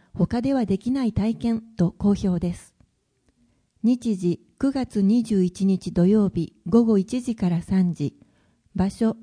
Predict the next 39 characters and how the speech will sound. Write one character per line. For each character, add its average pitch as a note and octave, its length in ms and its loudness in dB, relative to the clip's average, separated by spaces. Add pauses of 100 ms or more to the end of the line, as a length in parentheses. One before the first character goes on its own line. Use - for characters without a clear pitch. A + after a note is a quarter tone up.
学 G3 280 -2
習 C4 240 -2
室 - 320 -4
ほ - 180 -6
か。 - 240 -6 (720)
対 A#3+ 180 0
象、 A3 440 0
小 B3 280 2
学 B3 240 -2
四 G3+ 140 6
年 B3 220 4
生 A3+ 240 0
以 G#3+ 140 -2
上。 D#3 340 0 (560)
定 B3 220 2
員 A3+ 320 0 (100)
十 A3 260 2
人。 E3+ 280 -2 (540)
費 B3+ 160 -2
用 F#3 260 0 (100)
二 F3+ 140 2
百 G#3+ 360 -4
円。 D#3 240 -2 (640)
事 G#3 140 0
前 C#4 200 0
に C4+ 100 0
申 B3+ 200 2
し - 100 -8
込 B3 140 -2
み A3+ 140 2
が A3 80 0
必 - 260 -8
要 F#3+ 180 2
で F#3 180 -2
す。 - 220 -20 (1160)
歴 A3+ 260 2
史 - 180 -16
講 B3 240 0
座、 F3 240 -4